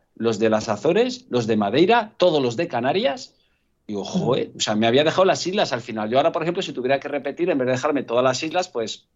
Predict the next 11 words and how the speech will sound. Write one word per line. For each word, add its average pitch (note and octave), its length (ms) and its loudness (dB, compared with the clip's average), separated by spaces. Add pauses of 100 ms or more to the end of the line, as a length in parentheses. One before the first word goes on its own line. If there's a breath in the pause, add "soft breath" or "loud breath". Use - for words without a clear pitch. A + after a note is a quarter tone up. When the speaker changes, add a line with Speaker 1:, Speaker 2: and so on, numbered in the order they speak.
Speaker 1:
un C3 160 -2
año C#3 220 2
haría A2+ 280 0
una E3 420 0
o G#2+ 240 -8
dos, E3+ 360 0 (220)
otro A#2 260 -4
año, A2+ 240 0
o A2 160 -8
sea, B2 280 2 (460 loud breath)
claro, C#3+ 260 2